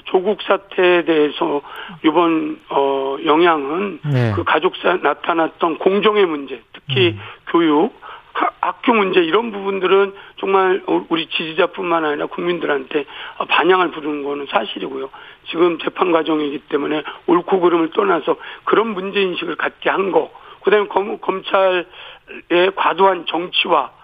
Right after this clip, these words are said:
Speaker 1: 과정에 있어서의 불공정, 이 두 개가 다 영향을 미친 거고요. 다만 이런 논의를 역시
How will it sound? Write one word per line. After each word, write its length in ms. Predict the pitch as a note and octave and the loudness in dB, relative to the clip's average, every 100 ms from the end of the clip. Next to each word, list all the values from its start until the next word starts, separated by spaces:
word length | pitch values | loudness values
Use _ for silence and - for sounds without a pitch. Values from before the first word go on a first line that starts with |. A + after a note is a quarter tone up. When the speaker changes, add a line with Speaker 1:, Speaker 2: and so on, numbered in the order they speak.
| - - | -20 -4
Speaker 1:
과정에 420 | - D3+ - F#3+ | -2 2 4 4
있어서의 680 | - F#3 D3+ - - E3+ D#3+ - - | 2 -2 -6 -6 0 2 0 -4 -8
불공정, 580 | - F#3 G#3+ G3+ E3+ C3 - - - | -4 0 2 2 0 0 -4 -20 -4
이 140 | A3 G#3+ | -2 -2
두 120 | G3 | 0
개가 260 | G3+ G#3 G3+ | 2 2 2
다 480 | - D3+ G3 F#3 - - _ - - | 2 4 4 2 -4 -20 _ -20 -4
영향을 360 | E3 G3+ A3 | 2 4 4
미친 340 | F3+ C#3 - G#3 | 0 -6 -6 0
거고요. 360 | F#3 C3+ C#3 - | 0 -2 -10 -8
다만 560 | - C#3+ E3 F#3 E3 - - - - | -2 2 4 4 0 -10 -20 -20 -16
이런 400 | E3 D#3+ A3+ A#3 | -4 2 2 2
논의를 640 | F3+ F3 F#3 E3+ G3 F4 - _ - | -2 0 0 2 0 0 -6 _ -2
역시 640 | G3+ - - - G3+ - | -2 0 -4 0 0 0